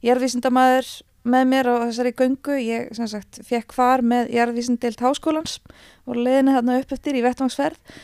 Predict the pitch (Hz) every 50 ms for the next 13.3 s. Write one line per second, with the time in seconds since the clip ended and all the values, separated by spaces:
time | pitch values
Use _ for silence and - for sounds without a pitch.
0 | - - - - _ _ _ _ _ - 220 233 240 240 240 247 240 233 - -
1 | _ _ _ 226 240 254 247 - - 277 254 240 240 240 233 233 - - - 220
2 | - - 254 - _ - 311 285 254 233 226 220 220 285 - _ _ - 339 320
3 | - - - - _ _ _ _ _ _ _ _ _ _ _ _ _ _ _ _
4 | 220 214 240 247 254 269 247 - - 254 277 269 277 262 - 277 247 220 214 226
5 | 254 262 277 294 285 277 269 262 262 262 254 254 262 254 - 247 240 233 220 214
6 | 233 262 311 _ _ - 240 226 - - 240 240 220 220 240 247 - - - 262
7 | 233 240 269 262 - - 262 233 220 214 269 - - _ - 226 214 - - -
8 | 202 180 185 185 185 190 196 202 226 247 - - 262 240 - 262 294 - - -
9 | 277 240 247 247 240 226 - 247 254 - - - _ 254 233 226 233 - _ -
10 | - - - - - _ _ - 240 240 - - 226 226 220 214 202 202 202 269
11 | 339 - - 339 320 302 302 285 269 254 233 - - - - _ _ _ _ _
12 | _ _ _ _ _ _ _ _ _ - 240 226 - 254 247 233 233 233 226 226
13 | 226 226 226 214 -